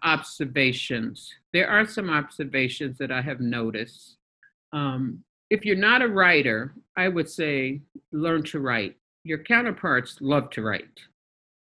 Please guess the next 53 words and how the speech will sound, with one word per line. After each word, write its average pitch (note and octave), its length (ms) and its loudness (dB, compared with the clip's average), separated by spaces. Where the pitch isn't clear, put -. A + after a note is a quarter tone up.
That F3+ 220 4
is D#3 180 0
their D#3 160 2
big D3 240 -4
strength. B2+ 460 -6
They D#3 200 0
are C#3 160 -2
big C#3 360 -2
writers, B2+ 480 2
as A#2+ 180 -6
they, C3+ 320 0
you D3+ 160 0
know, B2+ 120 -6
as B2+ 160 -4
they C#3 140 -2
like A#2+ 220 -4
to C#3 100 -10
see. - 200 -10
You'll D#3+ 220 0
get F3 180 2
a C#3+ 60 4
memo D#3 560 2
in C#3 180 -2
a C3+ 60 0
minute. A#2 440 -2
And D3+ 260 0
one F#3 200 0
of G3 140 2
the E3 60 0
things D#3 380 -2
that D3 140 0
I D3+ 160 4
have D#3+ 180 -4
tried C3+ 360 0
to C#3 80 -8
change, C#3+ 540 -2
train F3 480 0
all F3+ 240 -2
of E3 160 -6
the C3+ 100 -8
people D3+ 320 -8
that C3 140 -8
work C3 220 -8
for D3+ 60 -12
me, D3 240 -2
which C3+ 260 -8
are C#3 160 -6
a C3+ 80 -4
lot G3 220 -2
of F3 180 -6
people D3+ 320 -6
of B2 80 -8
color, A#2+ 560 -8